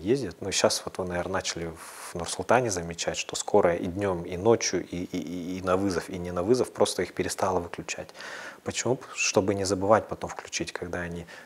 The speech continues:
экстренно едут куда-то, они могут просто, э, забыть включить и попасть в неприятную ситуацию,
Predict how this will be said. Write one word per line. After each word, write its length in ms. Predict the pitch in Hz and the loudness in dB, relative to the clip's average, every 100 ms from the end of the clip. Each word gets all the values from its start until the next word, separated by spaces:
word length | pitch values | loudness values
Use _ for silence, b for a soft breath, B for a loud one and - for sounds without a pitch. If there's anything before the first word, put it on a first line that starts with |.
| - | -2
экстренно 460 | 101 - - 87 87 | 0 0 -4 -4 2
едут 340 | 101 127 104 | 4 4 2
куда-то, 380 | - 87 85 87 | -4 -4 -2 -2
они 160 | 92 | -2
могут 280 | 95 87 85 | 0 0 -2
просто, 460 | - 98 - 82 - | 2 2 4 -6 -6
э, 120 | 85 | -6
забыть 340 | 87 95 87 - | -2 0 -2 -4
включить 580 | - 87 - 127 - - | -6 -6 -2 -2 -2 -6
и 220 | 87 82 | -6 -6
попасть 640 | - - 190 - - - | -8 0 2 2 -6 -12
в 20 | 87 | -10
неприятную 520 | 87 - 90 - 87 | -2 4 4 4 -6
ситуацию, 760 | - 95 117 - - 82 82 | -2 4 4 2 -4 -4 -6